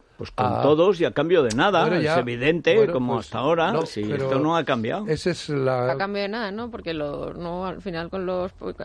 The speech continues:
Speaker 3: con cualquiera, al final con la gente esta no ha, no ha, no ha tragado.
Speaker 1: No, pero que es que, eh, es que realmente lo de este hombre es fantástico. Yo los veo entrando a él, <coughs> en Gran Hermano vip, entrando a él y Begoña los fines de semana.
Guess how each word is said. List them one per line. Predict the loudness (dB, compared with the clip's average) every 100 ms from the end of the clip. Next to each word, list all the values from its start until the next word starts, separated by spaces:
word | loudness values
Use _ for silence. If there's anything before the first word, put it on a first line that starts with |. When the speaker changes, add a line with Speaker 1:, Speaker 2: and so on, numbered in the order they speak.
| -10 -6
Speaker 3:
con | -8 -8
cualquiera, | -6 -6 -6 -6 -6
al | -8
final | -8 -8
con | -6 -8 -6
la | -8
gente | -8 -8 -8
esta | -2 0
no | 0
ha, | -2
no | -10 -10 -10
ha, | -10 -10 -10 -8
no | -8
ha | -8 -10
tragado. | -10 -10 -12 -14 -8
Speaker 1:
No, | -4 -2
pero | -4 -8
que | -10
es | -12
que, | -2 0 0 -2
eh, | -6 -4 -4 -6 -8 -12
es | -12
que | -8
realmente | -6 -4 -4 -4 -2 -4
lo | -4
de | -10
este | -8 -8
hombre | -6
es | -8
fantástico. | -10 -10 -10 -10 -12
Yo | -6 -4
los | -2 -4 -6
veo | -4 -6 -8 -20 -20 -20 _ -6
entrando | -4 -4 -2 -2 -2 -2
a | 0
él, | 0 -2 -8 -12
<coughs> | -6
en | -4 -4 -6 -6 -8 -6
Gran | -4 0 0
Hermano | -2 -4 -4 -4 -6
vip, | -4 -6 -6 -14 -20 -20 _
entrando | -10 -4 -2 0 -2
a | -4
él | -4
y |
Begoña | -4 -6 -6 -6 -6
los | -8
fines | -10 -10 -8 -10
de | -14
semana. | -14 -14 -14